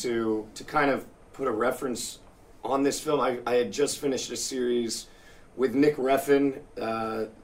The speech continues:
that took a long time to make, and I, I had just finished it. I was on vacation in Hawaii, and then I got a call from my agent. It was about Top Gun,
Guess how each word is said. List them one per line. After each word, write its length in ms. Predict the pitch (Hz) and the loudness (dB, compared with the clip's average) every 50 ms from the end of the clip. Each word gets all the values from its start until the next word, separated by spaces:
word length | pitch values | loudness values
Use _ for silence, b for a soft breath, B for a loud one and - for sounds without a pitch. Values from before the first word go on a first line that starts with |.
| - - - - - - - - 107 | -20 -20 -20 -20 -20 -20 -18 -12 -8
that 220 | 113 113 104 - | -6 -6 -6 -6
took 200 | - - 135 - | -8 -8 -6 -6
a 40 | 123 | -4
long 340 | 113 117 120 131 139 143 139 | 0 2 2 4 4 2 0
time 240 | 131 131 127 127 | 0 0 0 0
to 80 | 120 117 | 0 0
make, 440 | 117 120 127 123 117 110 - - - 110 | 0 0 0 0 0 -2 -4 -8 -8 -6
and 140 | 110 113 | -4 -4
I, 420 | 110 107 107 107 107 107 110 104 - B B B B B B B B - - - - - - - - B B B B B | -4 -4 -2 -2 0 0 0 -2 -4 B B B B B B B B -20 -20 -20 -20 -20 -20 -16 -14 B B B B B
I 120 | - 123 | -2 0
had 180 | 131 131 113 101 | 0 0 0 0
just 300 | - - 151 151 147 - | 2 4 4 4 4 2
finished 300 | - 151 143 127 - - | 0 2 2 2 2 4
it. 120 | 147 139 | 4 6
I 40 | 127 | 6
was 140 | 123 117 - | 4 2 2
on 160 | 135 143 139 | 2 2 4
vacation 440 | 123 135 117 - 135 123 - - 135 | 4 2 2 4 2 0 0 0 -2
in 80 | 127 120 | -2 0
Hawaii, 480 | 113 120 120 117 117 117 117 113 110 - B B B B B - | 0 0 2 2 2 0 0 -2 -4 -6 B B B B B -14
and 220 | - 110 110 113 117 | -10 -8 -4 -2 -2
then 420 | 117 113 113 110 110 110 110 - - | -2 -2 -2 -4 -4 -4 -6 -6 -4
I 60 | 110 | -4
got 120 | 117 117 117 | -2 -2 -2
a 40 | |
call 180 | 113 135 139 - | -2 0 0 0
from 120 | - 135 | 0 0
my 80 | 127 123 | 0 0
agent. 560 | 110 131 127 107 120 123 120 120 120 113 107 - | 2 2 0 2 0 0 2 2 0 -2 -4 -6
It 40 | |
was 100 | 104 101 | -6 -6
about 180 | 95 - - - | -6 -8 -6 0
Top 260 | 139 139 135 123 - | 4 4 4 4 4
Gun, 360 | 143 131 123 123 120 113 107 | 4 4 4 4 2 0 -2